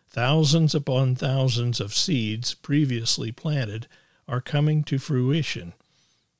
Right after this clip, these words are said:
A great harvest of God's purpose will cause a shaking and an awakening in the earth. This is the fullness of time, a time for radical changes to take place.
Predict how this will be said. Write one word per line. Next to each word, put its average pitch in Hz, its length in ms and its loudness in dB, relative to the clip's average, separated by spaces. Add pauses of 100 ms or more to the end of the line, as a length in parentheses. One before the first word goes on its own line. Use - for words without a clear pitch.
(120)
A 127 120 0
great 131 400 -2
harvest 127 640 -2
of 107 140 -8
God's 117 360 -2
purpose - 580 -4 (380)
will 123 180 -14
cause 123 400 0
a 120 100 -4
shaking 120 680 -4
and 120 260 -6
an 117 140 -6
awakening 110 720 -6 (100)
in 127 140 -12
the 127 180 -4
earth. 120 320 -4 (520)
This 147 320 2
is 180 140 -2
the 208 80 -6
fullness 147 500 2
of 117 160 -6
time, 110 420 -4 (320)
a 127 140 -20
time 147 340 0
for - 160 -6
radical 123 560 -2
changes 123 600 0
to - 160 -6
take 117 320 -8
place. 113 520 -14